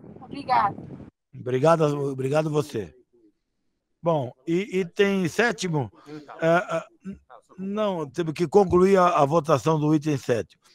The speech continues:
Speaker 2: Encerrada a discussão e votação, os vereadores favoráveis permaneçam como estão, os contrários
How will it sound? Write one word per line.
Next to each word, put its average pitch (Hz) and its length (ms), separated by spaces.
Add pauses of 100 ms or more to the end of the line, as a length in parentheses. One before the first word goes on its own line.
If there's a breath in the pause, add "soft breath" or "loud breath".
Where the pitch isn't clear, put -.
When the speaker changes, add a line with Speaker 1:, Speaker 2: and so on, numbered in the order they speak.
(140)
Speaker 2:
Encerrada 160 460
a 151 40
discussão 180 480
e 190 40
votação, 165 680 (460 soft breath)
os 131 80
vereadores 165 400
favoráveis 156 560
permaneçam 151 480
como 160 180
estão, 196 280
os 165 100
contrários 175 640